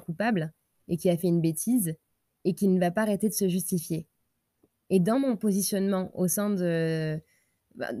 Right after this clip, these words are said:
dans mon, dans mon positionnement, en fait, au travail, c'est pas quelque chose qui est sain pour moi et bénéfique.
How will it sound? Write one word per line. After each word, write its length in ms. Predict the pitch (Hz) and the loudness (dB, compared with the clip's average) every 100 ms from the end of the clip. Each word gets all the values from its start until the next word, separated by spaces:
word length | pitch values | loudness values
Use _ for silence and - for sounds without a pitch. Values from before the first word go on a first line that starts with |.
| 175 180 | -6 -6
dans 240 | - 180 214 | -4 -2 0
mon, 120 | 226 | 0
dans 200 | 190 202 | 0 0
mon 100 | 214 | 0
positionnement, 480 | 214 190 - 196 190 | 0 -2 0 0 0
en 60 | |
fait, 300 | 185 180 - - | 0 -2 -2 -4
au 100 | 208 | -4
travail, 480 | - 180 190 220 - | -4 -4 -2 -4 -6
c'est 180 | - 190 | -6 -2
pas 120 | 202 | -2
quelque 160 | 208 185 | -2 -4
chose 220 | 214 196 | -4 -6
qui 200 | - 196 | -4 -4
est 40 | |
sain 280 | 170 - 180 | -2 -2 -2
pour 160 | 170 170 | -2 -2
moi 180 | 170 | 0
et 40 | 170 | 0
bénéfique. 560 | 170 170 - - - | 0 -2 -6 -12 -20